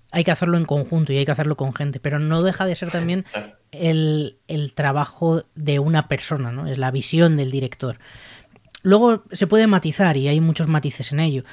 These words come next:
Speaker 1: pero no dejas de ser la, la, la, la idea que tiene un director en su cabeza. Por lo tanto, él tiene que dirigir al resto y tiene que decirle al resto, a los que vas-, están por debajo,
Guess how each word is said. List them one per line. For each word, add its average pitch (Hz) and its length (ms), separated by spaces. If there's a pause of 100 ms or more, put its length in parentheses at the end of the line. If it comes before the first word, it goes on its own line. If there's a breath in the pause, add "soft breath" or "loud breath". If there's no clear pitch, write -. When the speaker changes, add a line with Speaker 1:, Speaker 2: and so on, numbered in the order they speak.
(260 loud breath)
Speaker 1:
pero 160 180
no 175 120
dejas 180 260
de 151 160
ser 196 160
la, 139 320
la, 131 480
la, 123 500 (140)
la 135 400
idea 156 320
que 165 100
tiene 151 220
un 160 80
director 170 300
en 151 60
su 147 140
cabeza. 139 400 (500 loud breath)
Por 151 200
lo 151 120
tanto, 175 460 (520 loud breath)
él 185 180
tiene 170 240
que 151 80
dirigir 143 340
al 139 80
resto 151 300
y 135 60
tiene 156 200
que 160 60
decirle 151 480
al 147 160
resto, 156 560
a 147 100
los 131 160
que 151 160
vas-, 147 220
están 160 260
por 170 200
debajo, 160 480